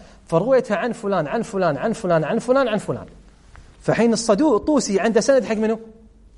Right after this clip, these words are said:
حق زرارة. بطلنا الطوسي، جينا في كتابه الثاني، كتاب التهذيب، هذا كتابه، كتابه في الفهرست. هذا الحين بقول كتاب التهذيب. يبا-، بطلنا كتاب التهذيب،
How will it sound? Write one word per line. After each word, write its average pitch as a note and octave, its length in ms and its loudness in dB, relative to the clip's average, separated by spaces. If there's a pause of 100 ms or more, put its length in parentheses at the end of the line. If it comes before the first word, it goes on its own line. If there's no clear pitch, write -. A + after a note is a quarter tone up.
(180)
حق D#3+ 120 2
زرارة. A2 380 -4 (960)
بطلنا C#4+ 440 2
الطوسي، F#3 420 -2 (680)
جينا E4+ 260 4
في A#3+ 160 -2
كتابه B3+ 380 2
الثاني، C#3+ 400 0 (840)
كتاب A#3 260 2
التهذيب، C3 420 -2 (240)
هذا F3+ 200 2
كتابه، G#3 340 0
كتابه G#3 400 0
في E3 60 -2
الفهرست. D#3+ 560 -4 (760)
هذا F#3 220 2
الحين F#3+ 160 -2
بقول F#3 200 0
كتاب A3+ 200 2
التهذيب. C#3 340 -6
يبا-، C4 280 2
بطلنا B3+ 260 0
كتاب A#3+ 260 0
التهذيب، F#3+ 480 -2